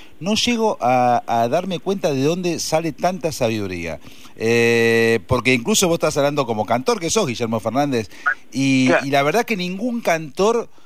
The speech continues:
Speaker 1: eh, mm, cantó mejor que cuando estuvo en las filas de la orquesta de Troilo, digamos, no
Speaker 2: Estoy totalmente de acuerdo
Speaker 1: y,
Speaker 2: con vos.
Speaker 1: pero hay algo que,
Speaker 2: Los
Speaker 1: bueno,
Speaker 2: cantores
Speaker 1: yo
Speaker 2: que,
Speaker 1: creo
Speaker 2: que cantaron con Troilo, cantaron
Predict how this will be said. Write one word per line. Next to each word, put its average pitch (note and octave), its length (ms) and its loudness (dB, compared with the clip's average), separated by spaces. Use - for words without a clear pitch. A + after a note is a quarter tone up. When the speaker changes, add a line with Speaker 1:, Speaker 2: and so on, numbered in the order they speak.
Speaker 1:
eh, A#2+ 1300 0
mm, G#2 580 -6
cantó E3 360 0
mejor A3 400 -2
que G3+ 100 -8
cuando C3 260 0
estuvo C3+ 680 0
en A2 140 -12
las A#2 120 -4
filas F3 240 -4
de B2 60 -4
la A2+ 60 -2
orquesta C3 280 -4
de C3 80 0
Troilo, E2+ 400 -4
digamos, G2 400 -6
no - 180 2
Speaker 2:
Estoy C#4 140 0
totalmente B3 600 -2
de A3+ 100 0
acuerdo A#3 340 -2
Speaker 1:
y, - 20 -14
Speaker 2:
con G3+ 160 -2
vos. F3 120 0
Speaker 1:
pero G#3+ 200 0
hay G#3+ 160 -2
algo C4 240 -2
que, - 100 -6
Speaker 2:
Los - 160 -4
Speaker 1:
bueno, F3+ 300 0
Speaker 2:
cantores C#4+ 360 -2
Speaker 1:
yo - 120 -2
Speaker 2:
que, - 60 2
Speaker 1:
creo C#4+ 180 0
Speaker 2:
que F#3 100 -10
cantaron B3 520 -2
con F#3+ 180 -2
Troilo, C4 340 -2
cantaron A3 640 -2